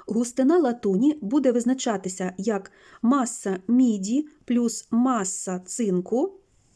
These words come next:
поділена на об'єм міді плюс об'єм цинку. Тому що маса сплаву буде складатися з маси міді і маси цинку. А об'єм сплаву також визначатиметься як сума об'єму міді і об'єму цинку.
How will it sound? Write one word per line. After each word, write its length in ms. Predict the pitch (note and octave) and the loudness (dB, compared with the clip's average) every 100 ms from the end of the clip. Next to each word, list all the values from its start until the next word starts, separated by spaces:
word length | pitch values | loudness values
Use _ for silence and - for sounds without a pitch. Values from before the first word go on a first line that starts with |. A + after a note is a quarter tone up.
| _ _ _ _ | _ _ _ _
поділена 480 | B3+ A3+ C4 A#3+ A3+ | -2 0 0 2 2
на 240 | A3+ A3+ - | 0 -2 -2
об'єм 680 | C4 G#3+ A3 C4 A#3 F#3 F3 _ - | -2 0 -2 0 2 0 -6 _ -6
міді 480 | G3+ G3+ F#3 G#3 E4 F#4 - | -2 -2 -2 0 0 -2 -2
плюс 380 | A#3+ F#4+ G4 - | 2 2 0 -4
об'єм 600 | G#3+ F#3+ F#3 G#3+ A#3+ B3 _ | -4 -2 -2 0 -2 -4 _
цинку. 500 | - A#3+ G3 F#3+ F3 - - - - | -6 -2 -2 -4 -8 -8 -20 -20 -4
Тому 220 | C4 B3+ | 0 2
що 240 | A#3+ - G#3+ - - | 0 -2 -4 -6 -2
маса 420 | C4 C4 A#3 G#3 | 0 0 -4 -6
сплаву 500 | - A3 C#4+ E4 F#3 | -6 -2 0 2 0
буде 180 | G#3 A#3 | 0 -2
складатися 640 | C4 C4 C#4 C#4 B3 B3+ | -2 0 0 -2 -4 -2
з 80 | A3+ | 0
маси 380 | C4 C4 - C4+ | 0 0 0 4
міді 340 | C#4+ G4 G#3+ | 4 4 0
і 60 | G3+ | -2
маси 340 | A3 E4 A3 | -2 -2 -6
цинку. 560 | - G3 F#3 F#3 F3+ F#3 _ _ _ | -6 -2 -2 -2 -8 -12 _ _ _
А 120 | A3+ A3 | -2 0
об'єм 580 | G#3 F#3 F#3 F#3 B3 D4+ | 0 0 0 0 0 -4
сплаву 500 | - C#4 D#4+ F4 F4+ | -4 -2 0 2 0
також 360 | B3+ A#3+ G#3+ | 0 -2 -2
визначатиметься 680 | G#3 G#3 G#3+ F4 E4+ C4+ C4 | -4 -4 -2 0 0 0 0
як 220 | A3+ G#3 | -2 -2
сума 500 | - - C4 G#3 F#3 | -8 -2 0 0 0
об'єму 480 | A#3 A3+ G#3 G3+ F#3+ | -2 -2 -2 0 0
міді 460 | A3 F#4+ F4+ D4+ D4+ | 0 0 2 0 0
і 100 | F4+ | 0
об'єму 500 | F4 G3 F3+ G#3+ A#3 | 2 0 0 0 0
цинку. 500 | A#3 G#3+ F#3 F#3 F3+ | -2 -2 -2 -2 -8